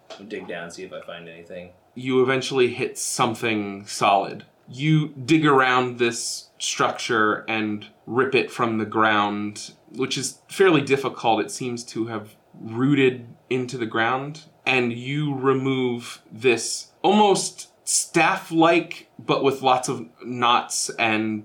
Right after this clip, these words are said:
Speaker 2: roots coming off of it, jet black wooden stick.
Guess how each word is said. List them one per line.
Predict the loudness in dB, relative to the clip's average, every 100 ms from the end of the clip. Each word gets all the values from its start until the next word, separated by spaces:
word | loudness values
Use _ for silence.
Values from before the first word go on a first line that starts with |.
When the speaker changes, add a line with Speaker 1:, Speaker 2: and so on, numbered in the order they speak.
| -10
Speaker 2:
roots | -6 -4 -4 -6 -8
coming | -4 -2 0
off | 0 0 -4
of | -4
it, | -2 -2 -10 -20 -20 -6
jet | 0 2 2 0 -6
black | 2 4 4 -2 -16 _ _ -18
wooden | -4 2 4 2 -2 -6 -6
stick. | -4 0 0 -2 -18